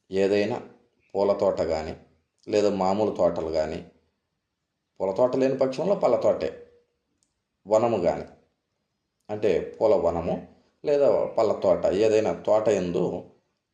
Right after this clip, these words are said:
ఈ విధంగా పూజ చేసిన యంత్రాన్ని కనీసము పూజ మందిరంలో పదకొండు రోజులు అలాగే పెట్టాలి. పెట్టి ప్రతినిత్యము వారి ఇష్టదైవాన్ని పదకొండు వందల నామస్మరణ,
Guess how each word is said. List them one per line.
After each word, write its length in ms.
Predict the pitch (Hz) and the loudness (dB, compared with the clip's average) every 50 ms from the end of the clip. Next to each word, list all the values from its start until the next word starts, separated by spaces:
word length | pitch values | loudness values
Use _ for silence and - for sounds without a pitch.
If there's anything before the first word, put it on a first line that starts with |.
| _ _ _ _ _ _ _ _ _ _ _ _ _ _ _ _ _ - | _ _ _ _ _ _ _ _ _ _ _ _ _ _ _ _ _ -10
ఈ 480 | 101 104 110 113 113 110 104 101 98 95 | -6 -4 -2 0 0 0 0 0 0 -2
విధంగా 440 | 92 95 87 98 104 117 127 143 143 - | -2 -2 0 0 0 2 2 2 2 2
పూజ 200 | - 104 113 110 | 0 -2 -2 0
చేసిన 380 | 113 107 107 107 107 107 107 92 | 0 0 2 2 2 0 0 -2
యంత్రాన్ని 840 | 85 80 82 87 85 - - 98 92 90 85 90 127 208 - - - - _ _ _ _ _ - | -2 -2 -2 -2 -4 -2 -2 0 0 0 -2 -2 -4 -4 -6 -10 -16 -20 _ _ _ _ _ -6
కనీసము 760 | 98 92 104 113 240 - 120 92 107 151 - 320 - - _ _ _ _ _ _ _ _ _ _ _ _ _ _ _ 120 | -4 -2 0 -2 -2 -2 -4 -4 -4 -4 -6 -6 -10 -20 _ _ _ _ _ _ _ _ _ _ _ _ _ _ _ 0
పూజ 220 | 127 135 131 139 | 0 2 2 2
మందిరంలో 800 | 127 117 107 101 92 92 87 87 85 80 80 92 135 247 262 - - - - _ _ _ _ _ _ - | 2 2 0 0 2 2 2 2 2 0 0 0 -2 -2 -4 -8 -14 -20 -20 _ _ _ _ _ _ -6
పదకొండు 400 | - 104 - 113 110 117 110 104 | -4 -2 0 0 0 0 0 0
రోజులు 340 | 98 92 101 113 - 143 113 | 2 2 4 2 2 2 2
అలాగే 320 | 90 87 90 92 92 110 107 | 2 2 2 2 2 0 -2
పెట్టాలి. 500 | - - 82 85 - 92 82 78 73 - - - _ _ _ - | -2 -4 -6 -6 -4 -4 -4 -4 -4 -8 -14 -20 _ _ _ -6
పెట్టి 500 | 98 92 95 95 131 120 - - - - - | -6 -6 -6 -4 -6 -6 -6 -8 -12 -6 -4
ప్రతినిత్యము 880 | 107 107 107 117 110 107 104 - - - - - 156 95 101 87 78 - | -4 -2 0 -2 -2 -2 -4 -6 -8 -10 -4 -4 -2 -2 -2 -4 -4 0
వారి 220 | 92 95 95 95 | 2 2 2 2
ఇష్టదైవాన్ని 880 | 90 - - 117 110 107 104 101 98 92 85 80 78 67 - - - _ _ _ _ _ _ _ _ - | 0 -4 -2 -2 0 2 2 2 0 0 -2 -4 -6 -10 -12 -14 -16 _ _ _ _ _ _ _ _ -8
పదకొండు 440 | 95 98 110 110 113 117 110 104 98 | -4 -2 -2 0 0 0 0 2 2
వందల 320 | 92 95 98 117 139 127 | 2 0 0 0 -2 -2
నామస్మరణ, 720 | 98 87 87 95 113 131 135 - - - 104 87 - - | -2 0 0 0 0 0 -2 -4 -6 -4 -4 -4 -4 -4